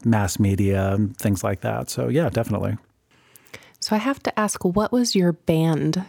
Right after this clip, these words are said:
Speaker 2: that you played in back in the day in L A?
Speaker 1: We were called Figure Eight, and, uh, we played all of the really famous Hollywood spots, so the Whiskey A Go Go and stuff like that. And, uh, I thought it was gonna be really,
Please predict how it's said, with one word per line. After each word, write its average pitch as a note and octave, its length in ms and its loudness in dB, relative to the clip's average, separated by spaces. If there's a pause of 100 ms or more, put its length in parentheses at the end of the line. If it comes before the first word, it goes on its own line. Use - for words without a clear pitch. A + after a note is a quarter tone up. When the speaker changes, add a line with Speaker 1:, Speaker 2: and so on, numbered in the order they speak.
(220)
Speaker 2:
that D#3 200 -2
you D#3 120 0
played D3+ 340 0
in D#3 380 0 (400)
back D3+ 200 0
in E3 100 2
the D#3+ 40 2
day D#3 180 2
in D3 120 0
L C#3+ 200 -2 (100)
A? F3+ 180 -2 (200)
Speaker 1:
We C#3+ 140 6
were C#3+ 140 6
called B2 280 4
Figure A#2 340 4
Eight, G#2 380 0 (280)
and, G2+ 340 2
uh, F#2+ 340 2
we A2 120 4
played G#2+ 260 2
all G2+ 160 2
of G2 100 0
the F#2 300 -2 (920)
really D3+ 340 6
famous A2+ 380 4
Hollywood A2 520 4 (120)
spots, G2 500 0
so G#2+ 160 2
the G#2 80 4
Whiskey G2+ 300 2
A F#2+ 80 0
Go F#2+ 200 0
Go F#2+ 380 0
and F#2 300 0 (160)
stuff - 340 -6
like G#2+ 140 -2
that. G#2+ 240 0
And, A2 200 0
uh, A#2+ 120 -4 (480)
I C3+ 80 4
thought C3 160 6
it - 20 4
was A2+ 120 4
gonna A2+ 140 6
be A2 140 4
really, G#2+ 340 4